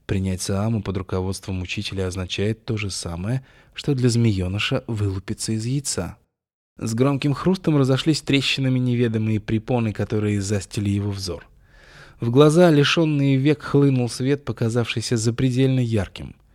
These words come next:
Лейтенант сетевой полиции Августин Депп увидел, как над его головой медленно поднимается полифертиловая крышка виртуальной капсулы.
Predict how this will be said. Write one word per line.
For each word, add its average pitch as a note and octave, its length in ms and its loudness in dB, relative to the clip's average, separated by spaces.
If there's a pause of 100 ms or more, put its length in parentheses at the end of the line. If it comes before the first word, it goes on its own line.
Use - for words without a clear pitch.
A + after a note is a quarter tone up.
(360)
Лейтенант C#3 420 -2
сетевой D3+ 380 2
полиции D3 420 2
Августин B2+ 540 0
Депп C3 240 2
увидел, B2 380 0
как - 180 -6
над G2+ 160 -4
его G2 220 -2
головой G2+ 460 0
медленно A2+ 540 -2
поднимается G2 760 -4
полифертиловая G2 800 -6
крышка F#2 520 -8 (180)
виртуальной F2 640 -4
капсулы. - 480 -12